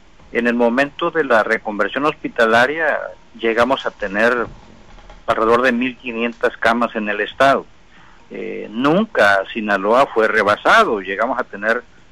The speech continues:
cifras máximas de un sesenta y cinco por ciento globalmente, ¿no? Hubo por algunos, eh, sectores de, de alguna institución,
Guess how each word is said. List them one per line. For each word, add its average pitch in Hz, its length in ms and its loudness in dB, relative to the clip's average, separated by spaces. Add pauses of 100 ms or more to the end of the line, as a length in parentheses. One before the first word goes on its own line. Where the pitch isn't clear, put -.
cifras 120 380 -2
máximas 117 500 0
de 107 60 -6
un 110 80 -6
sesenta 107 540 -6
y 92 100 -10
cinco 117 460 -6
por 107 280 -2
ciento 120 640 -4 (320)
globalmente, 117 920 0
¿no? 165 160 -10 (320)
Hubo 202 560 0
por 110 160 2
algunos, 120 480 0 (680)
eh, 98 300 -10
sectores 123 600 0
de, 92 440 -14
de 98 140 -10
alguna 110 300 -4
institución, 131 760 -2